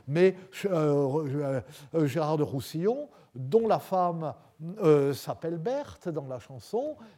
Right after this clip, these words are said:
et qui, dans la chanson, est en Bourgogne et est le fondateur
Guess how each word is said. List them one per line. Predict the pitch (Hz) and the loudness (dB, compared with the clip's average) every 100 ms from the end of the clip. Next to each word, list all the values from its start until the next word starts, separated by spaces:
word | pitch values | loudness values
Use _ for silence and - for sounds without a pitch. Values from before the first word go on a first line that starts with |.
| 151 | -8
et | 139 | -6
qui, | - 226 240 | -4 -4 -2
dans | 147 | -2
la | 135 | -4
chanson, | - 117 - 214 269 262 - | -6 -14 -6 -4 -2 -6 -6
est | 175 185 143 | -4 -2 -4
en | |
Bourgogne | 131 110 147 214 233 202 | -8 -6 0 0 0 -2
et | 147 | 2
est | 156 | 2
le | 131 | 0
fondateur | - 143 127 - 175 202 180 | -6 -10 -12 -6 -4 -2 -4